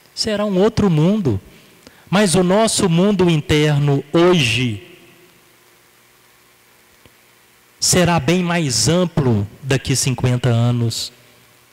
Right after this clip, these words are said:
de acordo com as nossas descobertas, e daqui cem anos, e daqui duzentos, e daqui mil anos. Então,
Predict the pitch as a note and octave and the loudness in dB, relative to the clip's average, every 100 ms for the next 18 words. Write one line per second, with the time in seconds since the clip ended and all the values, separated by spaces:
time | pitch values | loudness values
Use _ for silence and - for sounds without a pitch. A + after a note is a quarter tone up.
0 | _ _ _ _ _ - - B2+ C#3 - | _ _ _ _ _ -20 -4 -2 -2 2
1 | D#3+ F3 E3 E3 D3+ A2 C3 F#3+ F3 B2+ | 2 2 0 0 0 0 0 0 0 -2
2 | A2 A2+ - A2 A2+ A2+ G#2+ A#2 G#2+ - | 0 -2 -2 -2 0 -2 -4 -6 -4 -6
3 | - - - C#3 B2+ - B2 - A#2 A2+ | -8 -12 -6 -4 -2 -2 -2 -2 -2 -4
4 | B2 E3 F3 B2 A2+ A#2+ - B2 A2+ G#2+ | -4 -2 -2 -2 -2 -2 -2 -2 0 0
5 | C3 E3 F3+ F3 B2 - - - - C#3+ | 0 0 -2 -4 -4 -4 -8 -18 -8 -4
6 | B2+ C3 - C3+ C3 D3+ C3+ B2+ C#3 B2+ | -2 -4 -2 -2 2 2 2 0 0 -2
7 | G#2+ - - - _ _ _ _ _ _ | -4 -6 -8 -16 _ _ _ _ _ _
8 | _ _ _ _ _ _ _ _ _ _ | _ _ _ _ _ _ _ _ _ _
9 | _ _ - - - _ _ C#3+ - F#3+ | _ _ -20 -20 -20 _ _ -2 2 2
10 | G#3 | 2